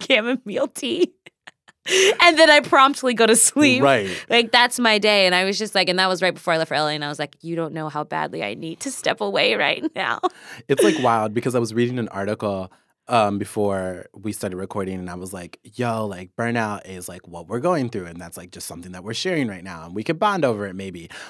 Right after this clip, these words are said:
Speaker 2: But then I was like, "Yo, I haven't done laundry." Like, it was, like, talking about the errand paralysis thing, and I was
Speaker 1: Mm-hmm.
Speaker 2: like, "I haven't done laundry since last year. I have too many damn clothes."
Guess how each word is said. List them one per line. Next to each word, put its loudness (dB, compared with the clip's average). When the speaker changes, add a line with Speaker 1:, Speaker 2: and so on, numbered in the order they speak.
Speaker 2:
But 2
then 2
I 0
was -2
like, -4
"Yo, 2
I 2
haven't 2
done 2
laundry." -2
Like, 0
it 2
was, 0
like, -4
talking -6
about -2
the -12
errand -8
paralysis -6
thing, -4
and -4
I -4
was -6
Speaker 1:
Mm-hmm. -14
Speaker 2:
like, -8
"I 0
haven't -2
done -2
laundry -10
since -2
last -6
year. -18
I 2
have 0
too 0
many -2
damn -12
clothes." -12